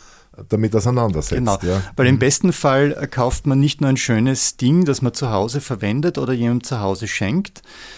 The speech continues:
Speaker 2: sondern man schafft auch Arbeitsplätze vor Ort
Speaker 1: Mhm.
Speaker 2: und man halt, erhaltet ein wirklich Jahrhundert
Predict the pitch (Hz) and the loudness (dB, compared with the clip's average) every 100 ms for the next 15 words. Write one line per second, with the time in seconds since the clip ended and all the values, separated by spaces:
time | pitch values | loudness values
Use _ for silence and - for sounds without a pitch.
0 | - - 127 123 120 101 98 104 104 104 | -8 -2 2 4 4 2 2 2 0 -2
1 | - _ - - 107 - 113 - 101 120 | -8 _ -14 -4 -4 -2 -6 -4 -4 -4
2 | - 117 107 - 107 117 98 104 202 - | -6 -8 -6 -6 -4 -6 -4 -4 -4 -6
3 | 104 92 87 90 - _ - 165 - 135 | -2 0 2 0 -4 _ 0 2 2 0
4 | 98 98 - - 123 92 98 - 170 143 | 0 -2 -6 -8 -6 -4 -4 -4 -6 -4
5 | 120 110 120 156 - 127 110 131 147 | -4 -4 -4 -8 -4 -2 0 -2 -4